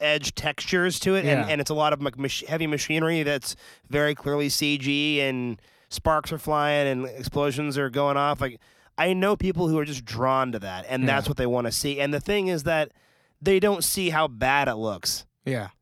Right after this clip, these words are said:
Speaker 1: 'Cause, like, in my eyes, like, I'm not impressed by the production. I think it looks cheap.
Speaker 2: Mm-hmm.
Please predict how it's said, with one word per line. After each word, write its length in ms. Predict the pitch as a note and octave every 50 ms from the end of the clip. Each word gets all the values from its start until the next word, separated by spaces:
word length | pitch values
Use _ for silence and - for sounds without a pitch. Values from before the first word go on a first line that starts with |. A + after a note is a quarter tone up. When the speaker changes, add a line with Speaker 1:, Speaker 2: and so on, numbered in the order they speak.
| _ _ _ _
Speaker 1:
'Cause, 120 | - F3 E3
like, 220 | F3 D#3 - - -
in 120 | - F#3+ F#3
my 240 | F#3+ F#3+ G3+ G#3 G3 F#3 F3 E3+
eyes, 140 | E3+ D3+ D3+
like, 240 | E3 D#3 C#3 - - _ _ _ _ _ _ _
I'm 140 | - D#3+ E3
not 200 | F3 F3+ E3 D#3+
impressed 680 | D#3 D3 C#3 - - - C#3 D#3 E3+ F3+ E3+ - - C3
by 440 | C3+ C3+ C3+ C3 C3 B2+ B2+ B2+ A#2+
the 100 | A#2+ B2
production. 520 | - - - A#2+ A#2 C3+ C#3+ - - C#3+
I 120 | A#2+ A#2+ -
think 240 | - - C#3 B2+ B2+
it 80 | A#2+
looks 580 | A2 A2+ B2 B2+ A2+ - - - - - - - _ _
cheap. 360 | - - - C3+ A2 - - - - _ _ _ _ _ _
Speaker 2:
Mm-hmm. 380 | - D#3 D3 B2 A#2 A#2+ A2